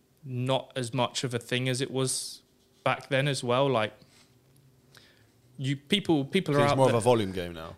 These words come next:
Speaker 1: Yeah, a hundred percent. Like, people are out there being successful on Tik-, TikTok, working with businesses and brands, filming on their phone. Like, the iPhone fifteens recently come out, and, like,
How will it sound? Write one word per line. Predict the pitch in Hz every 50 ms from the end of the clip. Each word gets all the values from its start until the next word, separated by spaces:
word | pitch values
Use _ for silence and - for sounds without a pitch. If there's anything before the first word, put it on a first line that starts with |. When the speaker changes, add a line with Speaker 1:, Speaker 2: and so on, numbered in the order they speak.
| _
Speaker 1:
Yeah, | - 185 190 147 117
a | 110 127 139
hundred | 139 147 151 143 120
percent. | - - - 139 117
Like, | 110 110
people | - 160 147 - 143
are | 131 127 123
out | 131 127 - 120
there | 123 123 120 117 113 113 110 - - - _ _ _ _ _ _ _ _ -
being | 139 131 127 120
successful | - - - - 151 135 - - - 120
on | 113 113
Tik-, | - - 147 - - - -
TikTok, | - 160 139 - - 135 117 104 113
working | 131 123 120 117 - 139 131
with | 123 117 110 -
businesses | 135 127 117 123 120 117 - 127 117 -
and | 120 113
brands, | 117 131 127 123 117 110 107 113 113 - - - - - - _ _ _ _ _ _ _ -
filming | - 135 127 131 127 117
on | 110 113
their | 113 110
phone. | 107 - 127 117 113 107 110 117 - - _ _
Like, | - 123 107 - - - _ _ _ _ _ _ _ _ _ _ _ _
the | - 127 135
iPhone | 127 131 135 131 - 131 123 120
fifteens | - - 120 - - - 131 131 127 123 117 -
recently | 123 120 117 - 127 113 113 120 113
come | - - 117 120
out, | 120 120 117 -
and, | 117 113
like, | 113 113 107 - - - - -